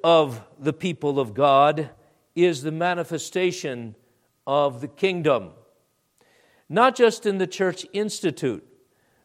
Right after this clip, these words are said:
but in the membership of the king, uh, of the king's children. There are subjects and they are we. We manifest the king's rule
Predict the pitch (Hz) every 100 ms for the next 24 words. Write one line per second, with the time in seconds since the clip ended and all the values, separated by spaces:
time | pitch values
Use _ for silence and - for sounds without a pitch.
0 | - 127 196 190 196 190 196 247 262 226
1 | 165 - 135 - - _ - 139 117 135
2 | - 170 143 131 - 131 127 123 131 120
3 | 135 - 185 180 165 - - - - 226
4 | 175 160 101 - _ _ _ _ _ _
5 | _ _ _ 135 185 190 147 - - -
6 | 233 240 160 - 190 - - - _ _
7 | _ _ - 160 151 170 165 151 151 147
8 | 151 110 87 _ _ _ _ _ _ _
9 | _ _ _ _ _ _ _ - 208 233
10 | 220 214 202 214 214 220 - - - 156
11 | - 214 214 175 147 196 190 208 220 214
12 | -